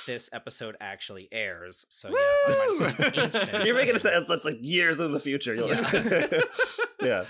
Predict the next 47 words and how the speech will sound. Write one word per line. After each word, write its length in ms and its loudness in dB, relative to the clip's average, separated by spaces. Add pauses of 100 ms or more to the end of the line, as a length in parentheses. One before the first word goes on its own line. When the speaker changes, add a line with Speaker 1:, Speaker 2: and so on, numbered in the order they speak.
(160)
Speaker 1:
Might 120 -6
as 60 -8
well 100 -8
be 180 -14
ancient 540 -12
in 200 -14 (120)
gamer 360 -10
years 340 -2
Speaker 3:
Yeah. 60 -6
Speaker 1:
or 40 -14
J 240 -2
R 60 -6
P 200 -4
G 340 -8
Speaker 3:
<laughs> 20 -12
Speaker 1:
years. 480 -14 (340)
You 140 -14
know, 320 -12
I, 420 -14
um, 240 -20 (160)
but 260 -6
anyway, 280 -8
my 120 -10
very 240 -8
first 260 -12
system 300 -14
was 120 -14
actually 340 -16
the 200 -20 (100)
N 140 -16
E 140 -20
S. 380 -10 (540)
And 560 -12
Speaker 3:
Mm. 40 -20 (120)
Speaker 1:
I 80 -8
remember 680 -12 (140)
reading 340 -16
about 360 -14 (140)
the 440 -20
S 200 -8
N 120 -10
E 100 -12
S 240 -12
and 100 -20
the 60 -20
Nintendo 400 -20
Power. 460 -10